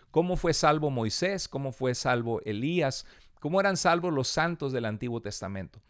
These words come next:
Eh, y la pregunta también es, es ¿qué de aquellos que nunca han escuchado el Evangelio? ¿Qué de gente buena en otras religiones? ¿Qué del infierno? De una, si una persona jamás escuchó de Cristo, ¿es justo que vaya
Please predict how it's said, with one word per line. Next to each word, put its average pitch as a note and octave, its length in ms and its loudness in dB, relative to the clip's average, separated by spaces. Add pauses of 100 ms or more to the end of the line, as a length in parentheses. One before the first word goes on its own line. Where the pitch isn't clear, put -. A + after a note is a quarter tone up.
(360)
Eh, C3 320 2
y D3+ 240 2
la C#3+ 220 4
pregunta F3 560 0
también D#3 400 -4
es, - 340 -6
es C#3 240 0
¿qué F3+ 220 2
de G3 100 4
aquellos F#3+ 540 -2
que D3 100 -4
nunca F#3 440 -4
han E3 80 -6
escuchado C#3 520 -2
el C#3+ 80 0
Evangelio? A2+ 640 -4 (320)
¿Qué G3 140 4
de G#3+ 100 2
gente F#3+ 340 2
buena D3+ 340 4
en C#3 80 4
otras C#3 280 2
religiones? A2+ 720 0 (320)
¿Qué G#3 160 6
del B3+ 160 4
infierno? D#3 840 0
De B2 240 -4
una, D#3 160 -2
si E3 140 -4
una F3 160 -2
persona D#3 280 -4
jamás C3+ 380 -4
escuchó C3 420 -4
de C3 160 -2
Cristo, C#3+ 440 -2
¿es A#2+ 140 -2
justo E3 420 -2
que C#3+ 100 -4
vaya C3+ 380 2